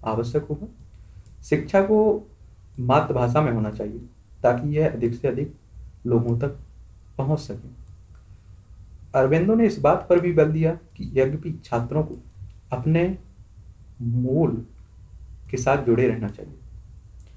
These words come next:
फिर भी उनको आधुनिक वैज्ञानिक आविष्कारों तथा लोकप्रिय शासन व्यवस्था के संदर्भ में पश्चिमी देशों के अनुभव का भी भरपूर लाभ उठाना चाहिए।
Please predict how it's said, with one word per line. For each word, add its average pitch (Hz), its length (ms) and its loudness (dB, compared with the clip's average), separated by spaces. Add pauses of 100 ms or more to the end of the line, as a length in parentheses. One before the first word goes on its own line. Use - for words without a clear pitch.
(240)
फिर 151 160 6
भी 208 200 4
उनको 147 600 0 (720)
आधुनिक 135 540 2
वैज्ञानिक 120 500 0
आविष्कारों 143 480 -2 (640)
तथा 170 180 4
लोकप्रिय 165 560 2
शासन 117 320 0
व्यवस्था 117 360 0
के 123 140 -2
संदर्भ 113 360 -10
में 135 100 -10 (760)
पश्चिमी 180 380 0
देशों 180 280 2
के 175 120 2
अनुभव 120 400 0
का 131 100 -2
भी 139 140 -6 (720)
भरपूर 127 400 0
लाभ 147 320 -2 (160)
उठाना 120 320 -4
चाहिए। - 340 -12